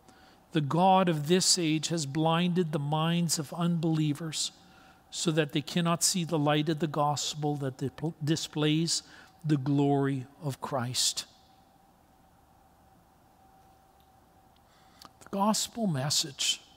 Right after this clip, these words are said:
the good news is this. Satan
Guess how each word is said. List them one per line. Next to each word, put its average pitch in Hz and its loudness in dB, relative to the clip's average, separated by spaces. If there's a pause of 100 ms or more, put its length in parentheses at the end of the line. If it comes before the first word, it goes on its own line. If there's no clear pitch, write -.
(640)
the 156 -2
good 185 2
news 151 0
is 143 0
this. - -4 (1160)
Satan 220 0